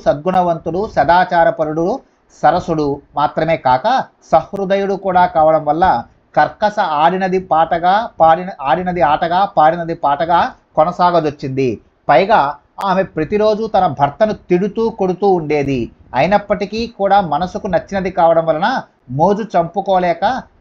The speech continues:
భార్యను పరిత్యజించడం తన వంశానికి పరువు తక్కువ అనే ఆలోచన వలన మిత్రశర్మ కర్కస పెట్టే కఠిన హింసలన్నింటినీ భరిస్తూనే ఉండేవాడు. కానీ ఏనాడు ఆమెను శిక్షించలేదు. ఆమె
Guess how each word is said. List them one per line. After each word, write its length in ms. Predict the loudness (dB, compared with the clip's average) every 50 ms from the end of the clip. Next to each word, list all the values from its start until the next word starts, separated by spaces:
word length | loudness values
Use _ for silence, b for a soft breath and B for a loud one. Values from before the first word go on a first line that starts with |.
| _ 0
భార్యను 380 | 2 4 4 4 2 2 -2 -4
పరిత్యజించడం 920 | -4 -2 0 0 0 -2 -4 -2 -4 -2 -2 -4 -6 -4 -4 -4 -4 -4 -2 -2
తన 80 | 0 0
వంశానికి 680 | 2 0 0 0 -2 -2 0 0 0 0 -2 -6 -10
పరువు 440 | -8 -2 2 2 2 4 2 0 0 0
తక్కువ 300 | -2 -4 -2 -2 0 0
అనే 160 | 0 0 0
ఆలోచన 560 | -2 0 0 0 2 2 0 -2 -4 -4 -2 0
వలన 360 | 0 0 0 -4 -6 -6 -8 -12 _ _ _ _ -8
మిత్రశర్మ 800 | -6 -6 -6 -2 -2 -2 -2 0 -2 -2 -2 -2 -4 -4 -4 -6 -10 _ _ _ _ -2
కర్కస 460 | -2 -2 -2 -2 -4 -4 -4 -4 -6
పెట్టే 440 | -6 -6 -6 -4 -2 -2 -2 -2 -2 -2
కఠిన 260 | -2 0 0 -2 -2
హింసలన్నింటినీ 920 | -2 -4 -4 -6 -4 -2 0 0 0 -2 -4 -6 -8 -6 -6 -6 -4 -4 -4
భరిస్తూనే 600 | -2 -2 -2 -2 -2 -4 -4 -4 -2 -2 0 -2
ఉండేవాడు. 720 | -2 -2 -2 0 0 2 2 2 2 2 0 -2 -6 -6 -8 _ _ _ -2
కానీ 240 | 0 2 2 0 0
ఏనాడు 500 | -2 -2 -2 -2 -2 0 0 0 0 0
ఆమెను 380 | 0 -2 0 0 -2 -2 -4 -8
శిక్షించలేదు. 840 | -10 -12 -14 -8 -8 -8 -6 -4 -4 -2 -2 -2 -2 -2 -4 -4 -8 _ _ _ _ _ _ _ -20 _ _ _ _ -20 _ _ _ -6
ఆమె 400 | -4 -2 0 0 0 -2 -4 -6